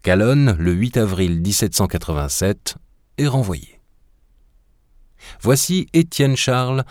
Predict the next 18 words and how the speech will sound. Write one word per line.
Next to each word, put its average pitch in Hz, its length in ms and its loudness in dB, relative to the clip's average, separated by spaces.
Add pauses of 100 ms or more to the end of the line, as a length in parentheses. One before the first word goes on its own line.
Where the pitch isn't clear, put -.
(240)
de 95 160 0
Loménie 120 800 4
de 113 100 0
Brienne. 76 720 -2 (1200)
Que 208 100 -2
va-t-il 151 360 0
tirer 135 340 0
de 120 120 2
son 127 200 0
chapeau 95 540 0
de 85 140 0
futur - 400 -6
cardinal ? 90 720 0 (500)
Eh 82 120 -4
bien, 78 360 -2 (640)
l'emprunt. 87 580 0 (840)
Toujours 110 640 4
l'emprunt. 82 440 -4